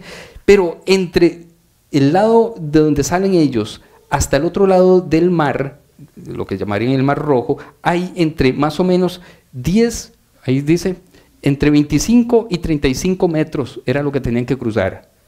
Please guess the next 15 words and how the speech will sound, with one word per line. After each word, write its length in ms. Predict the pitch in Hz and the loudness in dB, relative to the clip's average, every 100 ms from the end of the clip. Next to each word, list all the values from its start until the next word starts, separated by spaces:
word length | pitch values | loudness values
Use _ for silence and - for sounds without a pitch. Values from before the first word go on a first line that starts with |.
| _ _ - | _ _ -6
caminando. 560 | 104 101 95 92 90 | -4 -4 -6 -8 -10
O 20 | - | -6
sea, 160 | 110 | -6
tampoco 300 | 95 92 113 | -4 -4 -2
era 160 | 147 135 | -2 -2
que 80 | 123 | -4
tenían 240 | 98 110 | -4 -4
que 140 | 151 | -4
cruzar 340 | 135 104 113 117 | -4 -2 -2 0
demasiado, 560 | 120 87 95 92 85 | -4 -4 -4 -4 -4
¿ah? 160 | 98 - _ _ | -6 -8 _ _
Treinta 280 | 143 127 113 | -2 -2 0
y 60 | |
cinco 260 | 110 131 147 | -2 0 0
metros. 560 | 113 104 - - - | -2 -4 -8 -18 -20